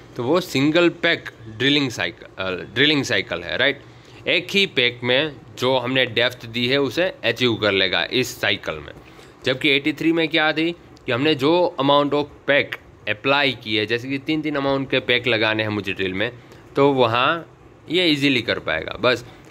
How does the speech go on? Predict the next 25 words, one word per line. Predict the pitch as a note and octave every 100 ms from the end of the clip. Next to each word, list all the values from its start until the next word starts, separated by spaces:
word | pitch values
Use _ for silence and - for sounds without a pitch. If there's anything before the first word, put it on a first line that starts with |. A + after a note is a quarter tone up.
| -
हमें | C3+ D#3+
यहाँ | D3 C3 C3 C3
पे | A#2 B2 C#3+ D#3+ - - - - -
क्यू | - F#3+ G3+
देना | C#3 C#3 D3+
ही | C#3+ C3
नहीं | A2+ G2+
है, | G2
क्योंकि | A2 G#2+ C#3 E3
हमें | - - G2 C3 - -
एक | B2 A#2
ही | G3+
पैक | F3 B2 A2+
में | B2
हमारा | A#2+ G2+ F#2+ C#3
काम | F#3+ - G#2+ A#2
पूरा | D#3 - G2+ E2+
कर | D#2+
देना | E2+ E2+ F#2
है। | F#2
जैसे | A2 C3+
कि | C3
casting | A#2+ A#2+ A#2+ C#3 C3
material | B2+ B2 B2+ A#2+
होगा | G#2+ G2+ G#2+